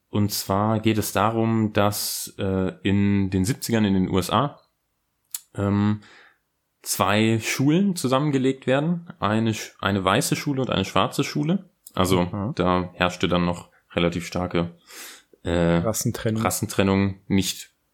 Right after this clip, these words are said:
Speaker 1: gesetzlich, aber zumindest in diesem, äh, quasi in der Organisation. Und die werden zusammengelegt und da werden eben auch die Footballteams zusammengelegt. Und dann müssen eben die beiden Coaches, der, äh, eine wird gespielt von Denzel Washington,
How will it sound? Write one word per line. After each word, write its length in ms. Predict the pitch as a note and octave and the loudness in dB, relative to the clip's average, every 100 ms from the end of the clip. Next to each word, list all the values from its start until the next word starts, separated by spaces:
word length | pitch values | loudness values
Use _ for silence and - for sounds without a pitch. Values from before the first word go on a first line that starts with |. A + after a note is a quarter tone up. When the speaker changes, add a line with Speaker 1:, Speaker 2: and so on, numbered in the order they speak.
| _ - | _ -4
Speaker 1:
gesetzlich, 720 | F#2 G2+ - G#2+ G2 - - | 2 2 2 0 0 0 0
aber 260 | F2+ F2+ | 2 2
zumindest 560 | E2+ F#2 F#2 F#2 F2+ - | 0 -2 0 0 -2 -8
in 80 | F#2 | -12
diesem, 460 | F2+ F2+ F2+ E2+ - - - - _ _ | -8 -6 -6 -8 -16 -20 -20 -20 _ _
äh, 380 | F2+ F2 E2+ E2+ - | -6 -2 -2 -2 -6
quasi 300 | - F2 F#2+ | -4 -2 0
in 80 | F2+ | 0
der 100 | E2+ | 0
Organisation. 760 | F#2 F2+ F2 E2+ - G2+ G#2+ - - - - _ | 0 -2 0 -2 2 2 0 -4 -18 -20 -20 _
Und 140 | G#2 G2+ | -4 0
die 80 | G#2 | 2
werden 160 | G2+ | 0
zusammengelegt 760 | - G2 A#2+ A#2+ A#2+ A#2 - A2+ | 0 0 2 2 2 0 -2 -2
und 160 | G#2 | 2
da 120 | G#2 | 2
werden 180 | G2 G#2 | 2 2
eben 160 | F#2+ F#2+ | 2 0
auch 120 | G2+ | 0
die 100 | - | -4
Footballteams 720 | - B2+ - F2+ F2 F2 E2+ | -2 -2 2 2 2 0 0
zusammengelegt. 720 | - F2 E2+ F2 E2+ E2 - | -4 -2 0 0 -2 -4 -4
Und 80 | F2 | -2
dann 140 | F2 F#2 | 0 2
müssen 240 | F#2+ - | 0 0
eben 260 | F2+ F#2+ F#2 | -2 -2 -4
die 80 | |
beiden 260 | F2+ F#2 F2+ | -2 -2 -2
Coaches, 760 | - A#2 C#3 - A2 - - _ _ - _ _ _ | -2 0 0 0 0 0 -10 _ _ -20 _ _ _
der, 500 | G2 F#2 F2+ F2+ - - | 0 2 2 0 -4 -10
äh, 140 | G2+ G2 | -10 -4
eine 300 | F#2 G#2+ G2+ | 0 2 2
wird 140 | G2 | 0
gespielt 320 | G2+ - G2+ - | -2 -2 -4 -2
von 200 | F#2+ F2+ | -2 0
Denzel 360 | F#2+ F#2+ F2+ | 0 0 0
Washington, 580 | F#2+ G2 A2 G#2+ A2+ | -2 -2 -2 -2 -2